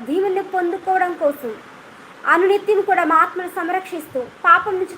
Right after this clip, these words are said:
తప్పిస్తూ, కాపాడుతున్న యేసయ్య, ఇదిగో దేవా, ఆత్మ చల్లారిపోకుండా, ఆత్మ మండుచు తండ్రి, వెలుగొందే జ్యోతులుగా ఈ లోకంలో ఉంటూ, నీ నీతికి సాక్ష్యాలుగా ఉంటూ, నీ నామాన్ని మహింపరచడం కోసం,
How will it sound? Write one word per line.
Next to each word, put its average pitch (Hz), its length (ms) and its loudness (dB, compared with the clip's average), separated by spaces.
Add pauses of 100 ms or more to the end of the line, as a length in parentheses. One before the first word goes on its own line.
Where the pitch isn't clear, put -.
తప్పిస్తూ, 349 460 -4 (180)
కాపాడుతున్న 311 540 -2 (120)
యేసయ్య, 240 380 -8 (1000)
ఇదిగో 415 220 4 (120)
దేవా, 349 280 4 (640)
ఆత్మ 403 240 2 (160)
చల్లారిపోకుండా, 370 960 0 (760)
ఆత్మ 415 240 2 (260)
మండుచు 349 540 -2 (1080)
తండ్రి, 320 320 -2 (280)
వెలుగొందే 381 500 2 (100)
జ్యోతులుగా 381 480 4
ఈ 320 120 0
లోకంలో 330 380 0 (120)
ఉంటూ, 302 260 -2 (480)
నీ 311 160 0
నీతికి 403 360 0 (200)
సాక్ష్యాలుగా 370 720 2 (100)
ఉంటూ, 302 240 0 (260)
నీ 311 60 -4 (100)
నామాన్ని 392 380 4 (100)
మహింపరచడం 370 680 -2
కోసం, 294 300 0